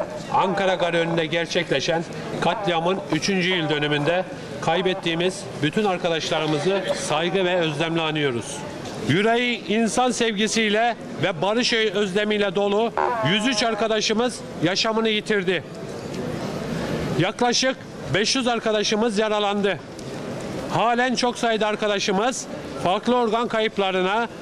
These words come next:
uğrayarak hayatlarını devam ettirmeye çalışıyor. Yaşanan bu büyük katliamın acısı yüreğimizi yakmaya devam ediyor.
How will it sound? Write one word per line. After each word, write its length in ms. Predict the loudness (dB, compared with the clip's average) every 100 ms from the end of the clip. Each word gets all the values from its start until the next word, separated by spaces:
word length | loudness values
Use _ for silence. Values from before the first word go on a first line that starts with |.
| -6 2
uğrayarak 560 | 4 4 4 2 0 -2 -10 -4
hayatlarını 600 | 0 0 0 0 2 2
devam 280 | 2 2 2
ettirmeye 480 | 0 0 2 2 0
çalışıyor. 560 | 0 0 2 0 0 -4 -10 -10 -8 -8 -6 -6 -4 -4 -4 -4 -2 0
Yaşanan 500 | 0 0 0 2 2
bu 140 | 0 -4 -10 -10 -2
büyük 280 | 0 0 0
katliamın 500 | -2 0 0 2 2
acısı 580 | 0 0 0 2 2 2 -2 -12 -2
yüreğimizi 480 | 2 2 2 2 2
yakmaya 600 | 2 0 0 2 2 0 -4 -10 0
devam 300 | 2 2 2
ediyor. 360 | 2 2 0